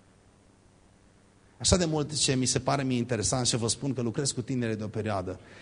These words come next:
Unii așa de tare vă încredeți în visul lui Dumnezeu pentru viața voastră că uitați să vegheați. Și credeți că orice s-ar întâmpla,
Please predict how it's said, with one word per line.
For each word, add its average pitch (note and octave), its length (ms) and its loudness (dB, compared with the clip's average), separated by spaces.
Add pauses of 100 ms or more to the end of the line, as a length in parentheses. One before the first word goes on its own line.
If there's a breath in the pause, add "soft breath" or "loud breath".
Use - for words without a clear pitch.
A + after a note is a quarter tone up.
(200 loud breath)
Unii D3 200 2
așa C#3+ 260 4
de E3+ 120 2
tare E3 280 2
vă C#3 120 2
încredeți C3 580 2
în B2 120 4
visul D3 360 4
lui B2 120 2
Dumnezeu A#2 380 -2
pentru A#2 280 -6
viața B2+ 360 0
voastră G#2 460 -2
că B2+ 120 -2
uitați A#2+ 420 0
să C#3 80 0
vegheați. B2 520 -2 (1400)
Și - 240 2
credeți C3+ 380 2
că C3 200 -2
orice E3+ 340 8
s-ar D#3+ 200 4
întâmpla, C3+ 680 0